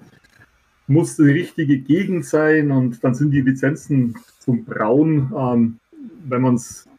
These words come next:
einfach aus Spaß macht und sein Bier verkaufen will, relativ teuer. Also du bist ungefähr ein Tausender im, im Jahr los.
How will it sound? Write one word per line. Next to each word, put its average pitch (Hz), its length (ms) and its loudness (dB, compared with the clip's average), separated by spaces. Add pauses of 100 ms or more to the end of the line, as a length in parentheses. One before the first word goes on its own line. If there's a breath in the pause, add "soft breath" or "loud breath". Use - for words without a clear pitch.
(280)
einfach 127 240 -2
aus 107 140 -4
Spaß - 500 -8
macht 113 300 -2
und 117 60 -2
sein 113 200 -2
Bier 120 140 -2
verkaufen 117 440 -4
will, 107 120 0
relativ 113 400 -4
teuer. 113 260 -4
Also 98 140 -4
du 101 80 -10
bist 113 180 -8
ungefähr 117 380 -6
ein 107 100 -12
Tausender 113 520 -2
im, 113 200 -6
im 107 140 -8
Jahr 101 200 -4
los. 110 360 -6